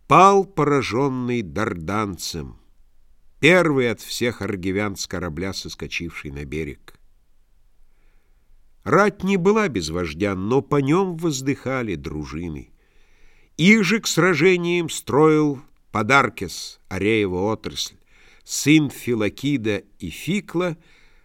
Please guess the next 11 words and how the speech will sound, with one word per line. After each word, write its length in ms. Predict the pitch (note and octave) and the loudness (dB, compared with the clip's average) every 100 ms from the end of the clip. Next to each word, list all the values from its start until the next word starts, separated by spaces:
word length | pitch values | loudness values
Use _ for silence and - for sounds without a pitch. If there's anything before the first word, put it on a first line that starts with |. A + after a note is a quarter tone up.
| _ - | _ -10
владетеля 680 | E2 C3+ C#3+ D3+ C#3+ C3 | 2 4 6 6 4 0
стад 480 | A2+ - - B2+ A#2+ _ | -2 -6 -2 -2 -2 _
среброрунных, 1300 | - - E2+ G2 - G#2 F#2 A2 G2+ G2+ F#2 - - _ _ _ | -16 -8 -4 -4 -2 -2 -2 -4 -6 -6 -8 -12 -20 _ _ _
брат 440 | D2+ A2 C3+ B2 - | -8 0 0 0 -6
однокровный 720 | G#2 F#2+ G2+ - A#2 A2 G2 | -8 -6 -6 -4 -2 -2 -4
героя 540 | D2+ D#2 E2+ D3+ D3 C#3 | -6 -6 -2 0 0 -2
бесстрашного 920 | A2 - - G2+ G#2 - G2+ F#2+ F2 | -4 -6 -6 -4 -4 -6 -8 -6 -8
Протесилая, 920 | - D2 - - D2+ C2+ D2 C2 C2 _ _ _ _ _ _ - | -10 -12 -10 -10 -8 -8 -10 -10 -14 _ _ _ _ _ _ -6
но 200 | G2 A2+ | 0 2
летами 560 | G2 - D3+ F#3+ F3 | 0 0 2 2 0
юнейший. 880 | E3+ B2 C3+ G2+ F#2+ E2 - - - | -4 -4 -4 0 0 -2 -4 -8 -10